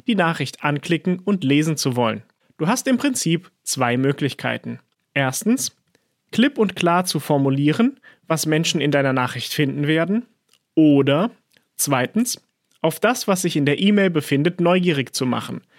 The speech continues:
Das heißt, mit Witz und Charme und Cleverness zu überzeugen. Personalisierung.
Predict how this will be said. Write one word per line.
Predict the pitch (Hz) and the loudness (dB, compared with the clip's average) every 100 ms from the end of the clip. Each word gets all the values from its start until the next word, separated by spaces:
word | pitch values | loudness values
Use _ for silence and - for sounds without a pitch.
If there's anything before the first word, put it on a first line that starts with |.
| _ _ _ | _ _ _
Das | 139 - | -8 -2
heißt, | 185 220 - 139 | 0 0 -2 -4
mit | 123 131 | -2 0
Witz | 247 - - | -2 -2 -8
und | 135 127 | -6 -6
Charme | - 165 180 180 | -2 0 0 -2
und | 135 | -4
Cleverness | - 143 151 151 - | 0 2 2 0 -4
zu | - | -4
überzeugen. | 170 131 156 - 123 123 123 - _ _ _ | -2 -2 -2 -2 -4 -4 -8 -14 _ _ _
Personalisierung. | 156 185 208 185 143 180 156 151 - - | -2 0 2 2 2 0 0 -2 -2 -10